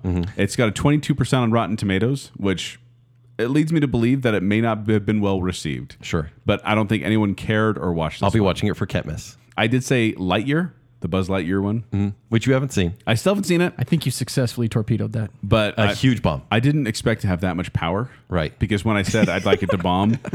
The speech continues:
Speaker 1: <laughs>
Speaker 2: it, the budget was tw-, was two hundred million and it made two hundred and twenty-six million, which, you know, sounds like, oh, they made a little more money, but you have to remember,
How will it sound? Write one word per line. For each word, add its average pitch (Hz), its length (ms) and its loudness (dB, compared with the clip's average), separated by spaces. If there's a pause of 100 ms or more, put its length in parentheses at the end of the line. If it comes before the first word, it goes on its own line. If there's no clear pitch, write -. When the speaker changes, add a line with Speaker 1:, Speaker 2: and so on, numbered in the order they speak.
Speaker 1:
<laughs> - 260 -8
Speaker 2:
it, 117 100 0
the 113 60 2
budget 117 300 2
was 107 180 -2
tw-, - 440 -6
was 95 220 -2
two - 240 -2
hundred 117 260 0
million 107 340 0
and 90 160 -4
it - 60 -8
made 95 320 -2
two 98 160 -2
hundred 92 180 0
and 87 100 -2
twenty-six 90 540 -4
million, 64 280 -4
which, 113 280 -2 (320)
you 135 80 -2
know, 120 60 0
sounds 165 260 0
like, 123 160 -2
oh, 208 120 0
they 170 100 0
made 160 100 0
a 160 40 0
little 160 160 0
more 156 140 0
money, 165 200 -2
but 98 100 -6
you 92 120 -2
have 107 160 0
to - 80 -2
remember, 143 460 0